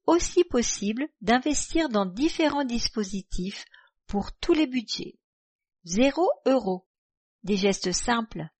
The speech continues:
Fermer les volets la journée, ouvrir les fenêtres quand la température extérieure est plus faible qu'à l'intérieur. Tard le soir, la nuit, tôt le matin. Créer des courants d'air lorsque c'est possible,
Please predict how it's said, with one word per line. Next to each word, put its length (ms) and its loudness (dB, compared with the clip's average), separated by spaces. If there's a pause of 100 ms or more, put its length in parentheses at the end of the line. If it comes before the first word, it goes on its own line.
(120)
Fermer 440 6
les 140 4
volets 400 2
la 140 4
journée, 540 -4 (400)
ouvrir 480 2
les 100 4
fenêtres 520 0
quand 100 0
la 140 2
température 760 -2
extérieure 800 0
est 120 0
plus 280 -2
faible 500 0 (120)
qu'à 140 2
l'intérieur. 760 -2 (540)
Tard 260 2
le 120 -4
soir, 420 -2 (680)
la 200 -2
nuit, 360 -6 (280)
tôt 180 0
le 100 0
matin. 400 -6 (520)
Créer 320 8
des 160 4
courants 380 4
d'air 360 4
lorsque 380 0
c'est 180 2
possible, 680 -4